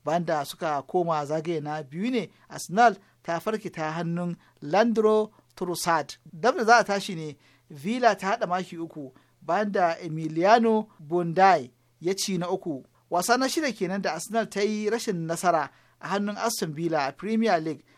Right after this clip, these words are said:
ƙarƙashin koci ɗan ƙasar Spaniya, yayin da Pep Guardiola ya doke shi har sau bakwai.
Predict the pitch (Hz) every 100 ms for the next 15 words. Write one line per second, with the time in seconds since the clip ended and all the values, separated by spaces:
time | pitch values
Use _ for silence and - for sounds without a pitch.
0 | _ - - 180 214 196 233 226 202 147
1 | _ _ _ 190 190 185 220 - 151 165
2 | 165 156 131 _ _ _ 143 147 185 180
3 | 151 - 233 233 165 156 147 156 160 147
4 | - _ _ 156 175 180 175 151 - 220
5 | 226 220 _ _ 208 208 202 156 160 160
6 | 143